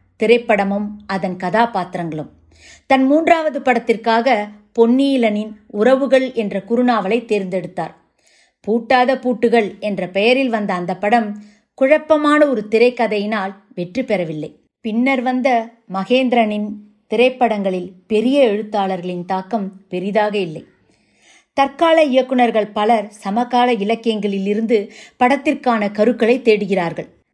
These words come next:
நவீன எழுத்தாளர்களை திரைக்கதை வசனம் எழுத நியமிக்கிறார்கள். இன்று பெரும்பாலான உதவி இயக்குனர்கள் அடிப்படையில் சிறுகதை எழுத்தாளர்கள். இவர்களால் தமிழ் ரசனையில் பெரும் மாற்றங்கள் வருமா என்பது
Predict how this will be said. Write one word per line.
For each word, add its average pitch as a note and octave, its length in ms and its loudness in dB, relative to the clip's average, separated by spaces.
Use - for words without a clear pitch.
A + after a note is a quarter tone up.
நவீன B3 460 0
எழுத்தாளர்களை G#3+ 800 0
திரைக்கதை A#3 540 0
வசனம் F#3 340 -4
எழுத F3+ 260 0
நியமிக்கிறார்கள். G3 720 -4
இன்று B3 260 4
பெரும்பாலான D4 760 2
உதவி B3+ 320 2
இயக்குனர்கள் A#3 640 2
அடிப்படையில் G3 720 -2
சிறுகதை B3 520 2
எழுத்தாளர்கள். F3+ 680 -4
இவர்களால் B3+ 680 0
தமிழ் A#3 340 2
ரசனையில் G3+ 760 -2
பெரும் B3 380 2
மாற்றங்கள் A3 580 -2
வருமா A3 420 0
என்பது G#3 400 0